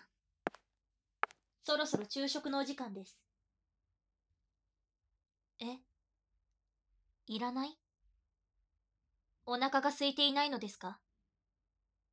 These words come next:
食欲がない、ですか？まさか、何かご病気でしょうか？恋の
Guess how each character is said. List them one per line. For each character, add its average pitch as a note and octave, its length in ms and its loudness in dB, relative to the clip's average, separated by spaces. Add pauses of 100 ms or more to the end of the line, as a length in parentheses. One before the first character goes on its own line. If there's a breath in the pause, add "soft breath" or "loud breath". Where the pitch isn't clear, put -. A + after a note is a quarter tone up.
(1300)
食 A#3+ 320 -2
欲 D#4 240 0
が G3 100 -4
な G3+ 140 -4
い、 G3+ 100 -12 (840)
で G3+ 100 -6
す - 140 -12
か？ - 220 -16 (2250)
ま A3+ 160 0
さ A3+ 100 -6
か、 - 260 -12 (800)
何 C#4 300 0
か G#3 240 -2 (460)
ご B3 180 8
病 C#4+ 160 6
気 D4+ 100 -2
で C#4+ 100 2
し C#4 100 2
ょ A#3 60 2
う - 40 -2
か？ F#3 220 -8 (3500)
恋 D4 340 2
の G3 240 -6